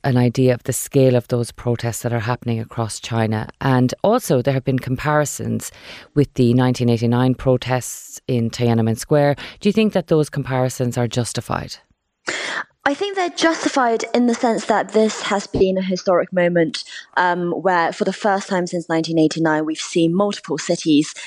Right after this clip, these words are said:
Speaker 2: uh, people in those cities spontaneously pretty much, um, coming out onto the streets protesting against the same thing, which is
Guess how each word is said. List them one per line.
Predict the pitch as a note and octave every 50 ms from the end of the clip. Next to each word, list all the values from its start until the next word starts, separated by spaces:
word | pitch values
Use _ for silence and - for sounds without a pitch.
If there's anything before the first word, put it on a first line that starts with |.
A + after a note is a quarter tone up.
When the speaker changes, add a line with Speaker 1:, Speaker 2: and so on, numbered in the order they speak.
| - - -
Speaker 2:
uh, | D#3+ E3
people | - - A3 - G3 F#3
in | F3 E3+
those | E3 D#3 D#3+ D#3
cities | - E3 - - D#3+ D#3 D#3
spontaneously | - - - G#3 G3 G3 A3 A#3 A3+ A3+ G#3+ F3+ E3+ F3 - - E3 D#3+ D#3+
pretty | - - F#3+ - F3
much, | D#3+ - G2 A2 - - - - - - - - -
um, | - F3+ B3+ A3+
coming | D4 - - G#3+ G3 F#3+ F#3 F#3
out | F3 E3+ F3 -
onto | F3 E3+ - E3+
the | E3
streets | D#3+ - - F3 D#3 - -
protesting | - - - F#3+ F3 - F3+ D#3+ D#3+ - - D#3+
against | D3+ D3+ E3 D#3+ D#3 D3+ - -
the | D#3
same | D#3+ - - E3+ D#3+ D#3+ D#3
thing, | - E3 D3+ D3
which | C#3 C#3 - - -
is | D3+ D3+ -